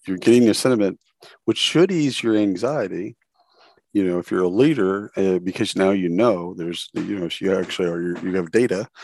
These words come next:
uh, so you know what's going on and how people feel. And with skills, there's nothing better than actually reaching out to people and saying, "What do you wanna learn?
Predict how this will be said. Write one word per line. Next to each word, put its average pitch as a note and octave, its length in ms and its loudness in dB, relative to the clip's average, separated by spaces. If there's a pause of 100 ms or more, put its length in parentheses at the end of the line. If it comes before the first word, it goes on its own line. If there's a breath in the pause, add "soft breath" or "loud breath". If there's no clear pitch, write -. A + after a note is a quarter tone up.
(420 loud breath)
uh, F2 320 -2
so - 160 -4
you F2+ 160 0
know B2 260 6
what's F2+ 220 2
going F2 320 -2
on F2+ 360 -2 (320 soft breath)
and F#2 220 2
how F#2 380 2
people F#2 320 -4
feel. F2 480 -4 (580 soft breath)
And G#2 160 4
with G2+ 120 6
skills, D#3+ 600 2
there's - 300 -2
nothing C3 400 2
better B2+ 320 2
than F2 240 -4
actually F2+ 380 -4
reaching G2 380 0
out A#2 140 4
to - 120 -18
people F2+ 320 -2
and F#2 100 -4
saying, F#2 260 0
"What F2+ 80 4
do A2 60 6
you A#2 40 4
wanna A#2+ 200 4
learn? B2+ 320 -2